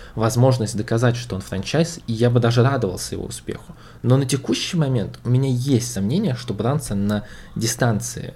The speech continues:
э, игры постсезона, пост-, э, пострегулярки в плей-офф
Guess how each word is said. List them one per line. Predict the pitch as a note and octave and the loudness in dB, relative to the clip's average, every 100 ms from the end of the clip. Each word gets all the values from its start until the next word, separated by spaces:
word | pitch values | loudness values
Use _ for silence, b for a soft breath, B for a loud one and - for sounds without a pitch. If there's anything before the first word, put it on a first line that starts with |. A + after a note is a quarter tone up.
| - F#2+ | -14 -6
э, | G2+ G#2 G2+ G2+ G2+ G2 - | -2 0 0 0 0 -2 -6
игры | G#2+ A#2 G#2 | -2 2 2
постсезона, | - A2 A2 - G2+ D#3+ B3+ A2+ | 2 0 0 -4 0 2 2 -2
пост-, | - G#2+ - | 0 0 -2
э, | G#2+ G#2 G#2 A#2 - | -4 -2 -2 -2 0
пострегулярки | A#2+ A2+ G#2+ A#2+ A2 G#2+ - - B - | 0 0 4 6 6 2 -6 -14 B -10
в | - | 0
плей-офф | A2+ A#2 A#2+ | 0 4 4